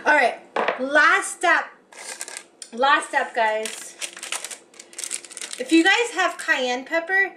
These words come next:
that will work. I don't have cayenne pepper. I have paprika, which is fine. Literally add a pinch, guys, a pinch.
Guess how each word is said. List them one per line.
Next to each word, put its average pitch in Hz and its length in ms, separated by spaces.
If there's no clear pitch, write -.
that 285 300
will 262 220
work. 226 320
I 269 160
don't 349 180
have 247 240
cayenne 311 320
pepper. 339 500
I 254 60
have 269 180
paprika, 285 680
which 339 260
is 480 160
fine. 214 480
Literally 370 420
add 311 200
a 285 80
pinch, 277 400
guys, 208 420
a 240 80
pinch. - 800